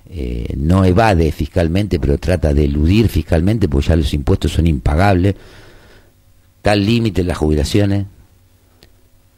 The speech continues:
está al límite el nivel de endeudamiento de los individuos, está al límite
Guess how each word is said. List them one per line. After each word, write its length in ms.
está 160
al 120
límite 440
el 100
nivel 240
de 80
endeudamiento 640
de 100
los 180
individuos, 600
está 180
al 140
límite 580